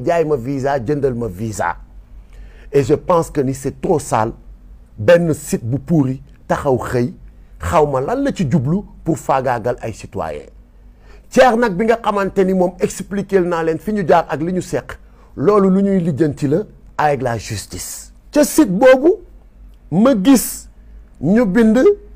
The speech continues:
escroquerie, trafic de visa. Gis même un jugement.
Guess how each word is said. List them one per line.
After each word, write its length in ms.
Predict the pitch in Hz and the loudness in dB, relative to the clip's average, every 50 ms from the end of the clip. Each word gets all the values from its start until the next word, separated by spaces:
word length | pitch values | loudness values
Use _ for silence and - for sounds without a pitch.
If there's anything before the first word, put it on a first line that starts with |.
| - - | -2 0
escroquerie, 840 | 226 226 - - 233 214 214 196 - 202 214 208 247 392 440 392 - - - - - - - - - - - - | 2 2 2 2 4 4 4 4 6 6 6 8 8 6 4 4 0 -6 -20 -20 -20 -20 -20 -20 -20 -12 -6 -2
trafic 460 | 214 233 220 220 - - 233 165 143 | 2 2 2 2 2 0 -4 -2 2
de 80 | 143 - | 0 0
visa. 520 | 139 120 147 151 143 113 123 113 90 - - - - - - - - - - - - - - - | 0 0 0 0 0 0 0 -2 -4 -6 -14 -20 -20 -20 -20 -20 -20 -20 -20 -20 -20 -14 -8 -2
Gis 300 | 127 143 240 220 - 202 | 2 2 2 2 2 0
même 220 | 226 285 320 311 - - | -2 -2 -2 -2 -4 -2
un 180 | 277 285 269 233 | 0 2 2 2
jugement. 580 | 147 139 214 254 214 160 160 156 123 104 92 | 2 2 0 0 0 0 0 -2 -2 -4 -6